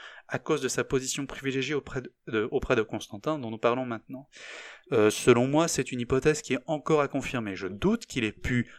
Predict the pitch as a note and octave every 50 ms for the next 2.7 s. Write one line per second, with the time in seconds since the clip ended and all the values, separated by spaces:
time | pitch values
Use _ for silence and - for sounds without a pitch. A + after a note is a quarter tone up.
0 | - _ _ - - - - - - - C3+ C3+ C#3 B2+ B2 B2 - - - C#3
1 | C3+ D3 C#3 - - C#3 B2 - C3+ B2 B2+ B2+ - - B2 - - B2+ B2 A#2+
2 | - - A#2+ - B2 A2+ - A2+ - - G#2+ F#2 - -